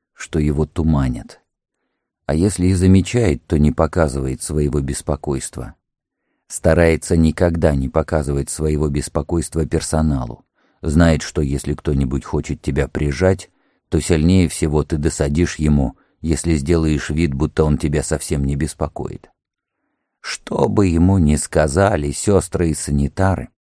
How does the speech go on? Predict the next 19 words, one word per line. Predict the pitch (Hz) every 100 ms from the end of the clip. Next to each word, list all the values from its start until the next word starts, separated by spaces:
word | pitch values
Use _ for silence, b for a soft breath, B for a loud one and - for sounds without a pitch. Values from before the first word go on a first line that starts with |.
| _ _ _ _ _ -
какую | 107 92 123 139 120
бы | 98 82
ни | 80 78
сделали | 65 82 107 80 67
гадость, | 62 82 95 85 65 - - - _ _ _
он | 90 95
ведёт | 78 80 82 -
себя | - 69 67
с | -
ними | 69 71 67 65 _ _
воспитанно. | - - - - 80 80 95 98 117 - _ _ _ _ _ _
Случается, | - 90 82 87 82 - 80
какое-нибудь | 76 85 80 78 71
дурацкое | 67 85 78 - - 82
правило | 82 82 80 82 85
разозлит | 78 98 104 160 139
его, | 73 78 69 64 b b b _ _ _
но | 78 85 80
тогда | - 80 73 98 123 107